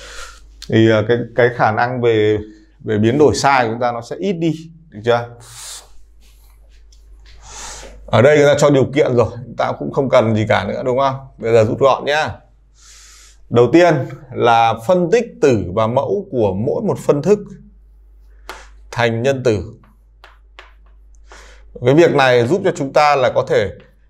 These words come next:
à, đơn giản mỗi một phân thức đi, để khi thực hiện phép tính với phân thức thì nó cũng sẽ dễ dàng hơn. Được chưa?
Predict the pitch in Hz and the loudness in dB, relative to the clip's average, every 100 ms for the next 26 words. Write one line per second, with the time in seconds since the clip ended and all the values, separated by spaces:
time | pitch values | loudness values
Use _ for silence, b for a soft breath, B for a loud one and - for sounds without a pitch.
0 | _ 110 107 147 185 175 165 123 95 104 | _ -6 2 4 4 2 2 0 -2 -12
1 | - _ _ _ _ _ _ - 143 196 | -18 _ _ _ _ _ _ -10 -8 -6
2 | 175 - 156 147 208 180 147 139 139 110 | -6 -2 -2 0 -2 2 0 0 -2 -2
3 | 92 - - 175 165 165 - 135 - 160 | -2 -4 0 2 4 0 0 -4 -4 -6
4 | 160 123 139 143 135 165 165 120 110 113 | -2 -2 -2 -4 -2 -4 -2 -2 -2 -2
5 | 139 - 151 139 143 139 131 147 139 113 | -4 -6 -4 0 2 2 2 2 2 2
6 | 135 139 139 B B B B B 117 - | 2 0 -4 B B B B B -12 0
7 | 131 139 135 | 2 2 -4